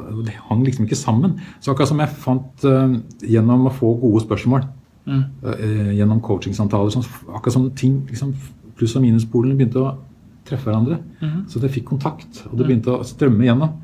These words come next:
Speaker 2: Mm.
Speaker 1: Altså, sånn, nå kan jeg liksom, det jeg kjenner i kroppen, det henger sammen med det jeg har i hodet, og hjertet, altså alt.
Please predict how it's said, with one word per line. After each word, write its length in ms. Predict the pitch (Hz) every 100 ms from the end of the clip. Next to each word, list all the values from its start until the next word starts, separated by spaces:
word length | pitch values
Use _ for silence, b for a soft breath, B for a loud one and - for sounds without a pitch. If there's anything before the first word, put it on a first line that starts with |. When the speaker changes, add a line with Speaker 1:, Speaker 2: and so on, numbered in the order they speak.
| -
Speaker 2:
Mm. 120 | 151 -
Speaker 1:
Altså, 140 | 117 127
sånn, 240 | 135 135
nå 80 | 135
kan 120 | 135
jeg 140 | 139 135
liksom, 160 | 135 139 - 117
det 80 | 117
jeg 120 | 123
kjenner 260 | - 113 107
i 40 |
kroppen, 500 | 131 - 98 - 143 135
det 180 | 135 131
henger 160 | 135
sammen 340 | 135 120 101 117
med 100 | 120
det 80 |
jeg 140 | 110 117
har 160 | 113
i 40 | 123
hodet, 380 | 123 98 92 110
og 140 | 117 120
hjertet, 300 | 120 110 -
altså 160 | 104 -
alt. 300 | 117 110 -